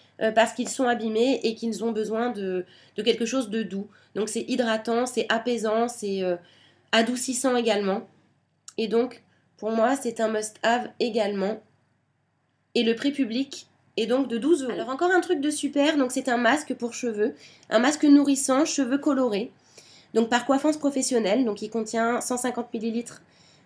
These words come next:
euh, de produits. Et donc en fait ça nourrit les cheveux, euh, qui ont été colorés, qui ont été, euh,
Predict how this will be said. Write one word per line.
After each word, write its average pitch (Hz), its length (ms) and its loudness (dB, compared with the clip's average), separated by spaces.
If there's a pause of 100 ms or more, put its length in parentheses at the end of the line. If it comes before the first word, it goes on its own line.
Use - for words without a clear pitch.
(100)
euh, 208 280 2
de 208 120 0
produits. 247 480 -2 (520)
Et - 60 0
donc 247 140 2
en 269 80 0
fait 339 160 6
ça 285 100 4
nourrit 277 240 6
les 302 140 4
cheveux, 277 520 2
euh, 220 320 4
qui 220 140 -6
ont 226 80 2
été 226 200 -2
colorés, 226 440 0
qui 240 160 -6
ont 202 80 0
été, 202 380 -2
euh, 170 100 -2